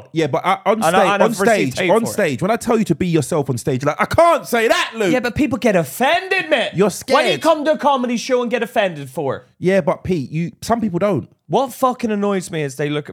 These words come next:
Speaker 2: it's like my dad said, you need to tell them, "Don't fucking pretend that none of you say the word fuck." Yeah?
Speaker 1: Yeah, some people ga-, some people
Speaker 2: They
Speaker 1: in
Speaker 2: gasp.
Speaker 1: twen-, in twenty twenty-three, gasp.
Speaker 2: When you say the F word.
Speaker 1: Yeah.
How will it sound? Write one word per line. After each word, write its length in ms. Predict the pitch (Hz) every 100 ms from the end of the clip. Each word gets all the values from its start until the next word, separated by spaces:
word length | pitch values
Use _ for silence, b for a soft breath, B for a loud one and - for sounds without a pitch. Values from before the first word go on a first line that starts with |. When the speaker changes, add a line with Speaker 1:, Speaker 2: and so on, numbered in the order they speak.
| -
Speaker 2:
it's 140 | 160
like 120 | 202
my 100 | 151
dad 280 | 131 120 120
said, 360 | - 151 110 _ _ _ _ _ _ _ _ _ -
you 100 | 151
need 180 | 185 -
to 40 |
tell 320 | - 156 131
them, 220 | 143 120 107 _ _ _ _ -
"Don't 240 | 294 302 - - _
fucking 160 | 277 220
pretend 680 | 220 - 262 226 123 104 _ _ _ -
that 140 | 202
none 160 | 220 254
of 100 | 233
you 140 | 240
say 260 | 208 - 254
the 100 | 240
word 200 | 240 202 - -
fuck." 220 | 269 - - _ _ _ _ -
Yeah? 340 | 147 180 196 -
Speaker 1:
Yeah, 100 | 160
some 140 | 220
people 240 | 240 175 151
ga-, 180 | 190 202 B B
some 260 | - 285 311
people 220 | 277 165
Speaker 2:
They 60 | 170
Speaker 1:
in 40 |
Speaker 2:
gasp. 520 | 240 269 294 247 - -
Speaker 1:
twen-, 120 | 214
in 40 |
twenty 240 | - 277 302
twenty-three, 600 | - 233 - 226 170 127 B B _
gasp. 540 | - 190 160 107 - -
Speaker 2:
When 140 | 185
you 60 | 190
say 200 | 202 180
the 140 | 165
F 160 | 151 156
word. 240 | 151 123 131
Speaker 1:
Yeah. 380 | 143 170 151